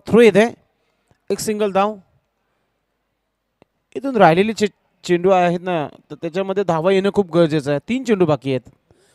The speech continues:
दहा धावा दे-, देखील येणं खूप गरजेचं आहे, कारण की सदोतीस धावा धाव फलकावर. थर्टी सेवन, loss of four wicket. पुन्हा एकदा गोलंदाज, अ,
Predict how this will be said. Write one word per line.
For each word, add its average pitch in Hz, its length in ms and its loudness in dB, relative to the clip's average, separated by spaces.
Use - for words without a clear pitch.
दहा 175 240 -4
धावा 196 220 2
दे-, 185 180 -2
देखील 185 360 -4
येणं 180 280 0
खूप 170 200 -2
गरजेचं 156 340 0
आहे, 180 100 -6
कारण 151 160 -4
की 175 80 -2
सदोतीस 170 480 -2
धावा 190 200 4
धाव 175 200 4
फलकावर. 156 420 0
थर्टी 185 180 -4
सेवन, 240 360 2
loss 190 260 -2
of 220 100 2
four 226 160 -2
wicket. 208 400 -4
पुन्हा 147 140 -2
एकदा 151 140 2
गोलंदाज, 156 500 4
अ, 160 160 6